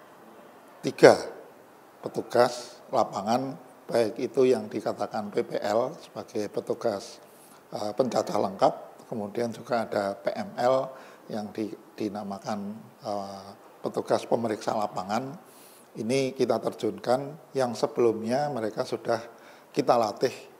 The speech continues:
mulai tanggal dua puluh dua Juni kemarin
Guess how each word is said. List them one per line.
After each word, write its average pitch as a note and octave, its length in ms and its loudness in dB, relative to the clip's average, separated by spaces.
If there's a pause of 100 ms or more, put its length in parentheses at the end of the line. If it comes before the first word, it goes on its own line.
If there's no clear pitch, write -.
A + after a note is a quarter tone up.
(160)
mulai A#2 320 4
tanggal A2 320 0
dua A2+ 240 4
puluh A#2+ 240 4
dua G2+ 560 -2
Juni A#2+ 400 -2
kemarin A#2 560 0